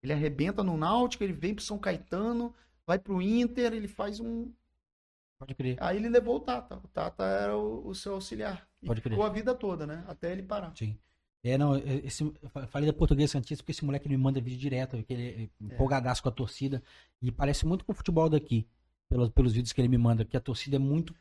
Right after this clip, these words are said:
Speaker 2: colada
Speaker 1: É,
Speaker 2: no
Speaker 1: o
Speaker 2: time,
Speaker 1: estádio,
Speaker 2: é muito
Speaker 1: cara, é muito
Speaker 2: é.
Speaker 1: apertadinho,
Speaker 2: E,
Speaker 1: cara.
Speaker 2: tipo assim, tem uma relação quase que pessoal entre
Speaker 1: É.
Speaker 2: torcida, jogadores, comissão, diretoria,
Speaker 1: Com
Speaker 2: todo
Speaker 1: certeza.
Speaker 2: mundo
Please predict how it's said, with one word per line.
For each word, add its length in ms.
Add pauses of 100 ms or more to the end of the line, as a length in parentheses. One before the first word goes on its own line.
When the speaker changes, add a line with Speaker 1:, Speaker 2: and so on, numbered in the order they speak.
Speaker 2:
colada 440
Speaker 1:
É, 40
Speaker 2:
no 60
Speaker 1:
o 40
Speaker 2:
time, 220
Speaker 1:
estádio, 200
Speaker 2:
é 20
muito 180
Speaker 1:
cara, 140
é 100
muito 320
Speaker 2:
é. 160
Speaker 1:
apertadinho, 760
Speaker 2:
E, 100
Speaker 1:
cara. 80
Speaker 2:
tipo 160
assim, 240
tem 220
uma 120
relação 380
quase 320
que 60
pessoal 500
entre 120
Speaker 1:
É. 20
Speaker 2:
torcida, 320
jogadores, 440
comissão, 560
diretoria, 380
Speaker 1:
Com 60 (180)
Speaker 2:
todo 120
Speaker 1:
certeza. 120
Speaker 2:
mundo 180